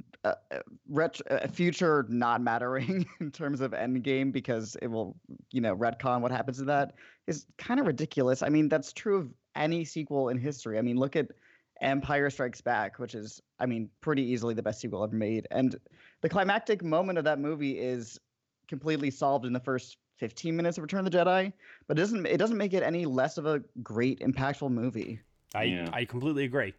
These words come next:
Speaker 2: So that's why I think, like, the criticism is very unfounded. Uh, and then my favorite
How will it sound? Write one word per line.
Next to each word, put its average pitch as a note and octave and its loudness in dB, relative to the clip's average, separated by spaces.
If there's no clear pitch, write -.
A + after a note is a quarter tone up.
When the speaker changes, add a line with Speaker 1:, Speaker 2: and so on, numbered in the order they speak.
Speaker 2:
So - -6
that's C#3+ 4
why D#3+ -2
I B2+ 0
think, C3 -4
like, A#2 -2
the G#2+ -4
criticism G#2 -6
is F#2+ -8
very G2+ -6
unfounded. F2+ -10
Uh, E3+ 4
and F3 2
then F#3 6
my E3 2
favorite F#3+ 0